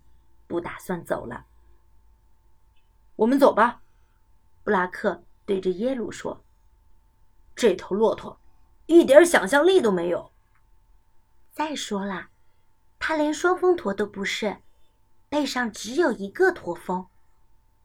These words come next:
一头单峰驼而已。”耶鲁补充道。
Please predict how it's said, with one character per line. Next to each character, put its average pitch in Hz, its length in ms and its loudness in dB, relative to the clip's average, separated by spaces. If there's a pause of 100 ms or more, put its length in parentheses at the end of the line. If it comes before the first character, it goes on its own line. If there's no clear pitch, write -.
一 339 120 2
头 277 220 -8
单 349 260 0
峰 277 240 -2
驼 175 220 -6
而 185 180 -6
已。” 165 400 -8 (1300)
耶 202 160 2
鲁 190 160 -4
补 185 180 -10
充 180 260 -10
道。 180 260 -8